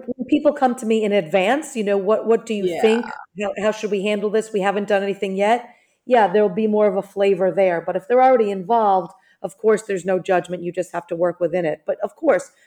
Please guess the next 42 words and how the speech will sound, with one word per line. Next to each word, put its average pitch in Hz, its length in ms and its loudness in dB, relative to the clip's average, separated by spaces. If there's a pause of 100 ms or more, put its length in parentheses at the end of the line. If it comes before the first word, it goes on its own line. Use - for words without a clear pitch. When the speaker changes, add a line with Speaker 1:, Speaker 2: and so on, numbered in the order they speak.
(100)
Speaker 1:
professionally, 262 800 -2 (380)
uh, 190 80 -4 (180)
you 220 120 0
know, 202 180 4
I'm 220 160 2
not, 208 340 2 (300)
I'm 226 120 2
not 226 200 2
getting 214 260 4
the 190 80 -4
parent 208 420 -2
signing 196 380 -4
up 196 180 -2
for, 175 400 2 (240)
for 185 140 -2
therapy 226 480 2
or 175 60 0
coming 196 280 -6
to 190 80 -18
me 190 120 -6
on 180 100 -4
Just 185 240 -4
Answer 220 300 -4
to 170 40 -10
say, 190 280 0
"Hey, 202 220 2
you 185 140 -2
know 196 120 0
what? 214 260 2
I've 190 160 -2
given 202 240 0
my 190 200 0
middle 202 220 0
schooler, 190 540 0 (480)
um, 185 220 0
social 196 380 -2
media, 196 560 2
and 190 180 2
I 185 80 2
just 185 260 -4
wanted 196 240 -2
to 190 140 0